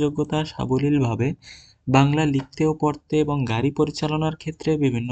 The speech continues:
ধরনের সড়ক নির্দেশিকা, দিক নির্দেশনা ও চিহ্ন পড়তে ও বুঝতে সক্ষম হতে হবে।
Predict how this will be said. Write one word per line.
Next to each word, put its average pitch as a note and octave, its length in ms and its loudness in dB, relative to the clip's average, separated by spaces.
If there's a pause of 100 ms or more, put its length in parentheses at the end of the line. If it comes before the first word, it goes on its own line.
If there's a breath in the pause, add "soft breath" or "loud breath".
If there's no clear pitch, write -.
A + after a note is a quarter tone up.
ধরনের D3+ 420 -2 (680 soft breath)
সড়ক D3+ 480 2
নির্দেশিকা, C3 640 -4 (180)
দিক C3+ 220 -2
নির্দেশনা C3 640 -4 (140)
ও - 80 -6 (140)
চিহ্ন C#3+ 280 -2 (200)
পড়তে B2 440 -2 (220)
ও - 100 0
বুঝতে B2+ 360 -4 (120)
সক্ষম D3 400 -4
হতে C3+ 240 -10
হবে। A#2 260 -2